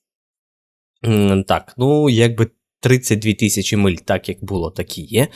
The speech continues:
Ринкова вартість поки що її шість дев'ятсот. М, ну, в принципі, можна буде, е, щось трошки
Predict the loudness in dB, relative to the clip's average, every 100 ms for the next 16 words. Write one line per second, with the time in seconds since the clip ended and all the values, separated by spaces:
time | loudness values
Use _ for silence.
0 | -16 -20 -4 2 4 4 4 2 0 -4
1 | 0 -2 0 0 0 2 0 -2 0 0
2 | 2 2 2 0 0 2 2 2 -4 _
3 | _ _ _ _ -20 _ _ -4 2 4
4 | 6 4 4 6 6 4 4 4 2 2
5 | 2 2 0 0 2 2 2 2 0 -4
6 | _ _ _ -14 -6 -4 -2 -4 -4 -4
7 | -2 -2 0 0 0 0